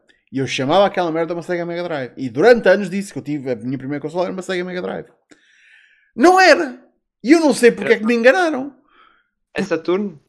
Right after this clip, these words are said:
Speaker 1: Não! Era uma Master System dois. Porque eu, eu
Speaker 2: Ei.
Speaker 1: quando falava da minha Mega Drive, a minha Mega Drive,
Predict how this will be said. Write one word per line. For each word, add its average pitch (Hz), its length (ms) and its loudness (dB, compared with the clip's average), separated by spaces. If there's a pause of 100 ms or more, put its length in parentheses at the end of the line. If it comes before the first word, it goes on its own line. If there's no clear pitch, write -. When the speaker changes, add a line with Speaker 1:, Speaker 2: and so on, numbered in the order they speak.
(160)
Speaker 1:
Não! 349 600 0
Era 202 220 4
uma 185 240 0
Master 208 400 0
System 254 420 -4
dois. 254 520 -2 (720)
Porque 202 200 -2
eu, 320 280 2
eu 214 80 -2
Speaker 2:
Ei. - 60 -4
Speaker 1:
quando 349 200 0
falava 180 400 2
da 143 160 -2
minha 220 380 -4
Mega 147 280 -2
Drive, 104 400 -6
a 110 100 -12
minha 226 300 -6
Mega 117 240 -6
Drive, 101 340 -10